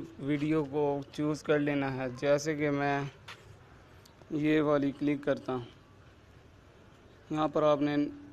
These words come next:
next पर click कर देना है। यहाँ पर आपने इस playlist का कोई भी name रख लेना है, जैसे कि मैं इसका नाम अपने नाम से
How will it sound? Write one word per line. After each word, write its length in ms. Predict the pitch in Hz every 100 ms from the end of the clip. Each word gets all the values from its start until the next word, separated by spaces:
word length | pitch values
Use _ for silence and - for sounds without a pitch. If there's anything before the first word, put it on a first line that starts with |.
| - - -
next 320 | 156 156 156 -
पर 160 | 151
click 300 | 131 139 143
कर 180 | - 143
देना 280 | 127 135 131
है। 180 | 117 117 - - - - - -
यहाँ 180 | 151 156
पर 160 | 151 156
आपने 400 | 151 147 151 151 147 143 - - - - - - -
इस 140 | 160
playlist 580 | - 147 156 151 151 -
का 200 | 139 151 151 151 143 - - - -
कोई 220 | 160 165
भी 120 | 156
name 300 | 147 147 156
रख 200 | 147 143
लेना 200 | 147 147
है, 100 | 143 143
जैसे 360 | 143 143 156
कि 100 | 139
मैं 180 | 143 139
इसका 280 | 139 - 147
नाम 300 | 139 139 139 139 131 -
अपने 300 | 143 143 151 151
नाम 280 | 143 143 139
से 260 | 139 139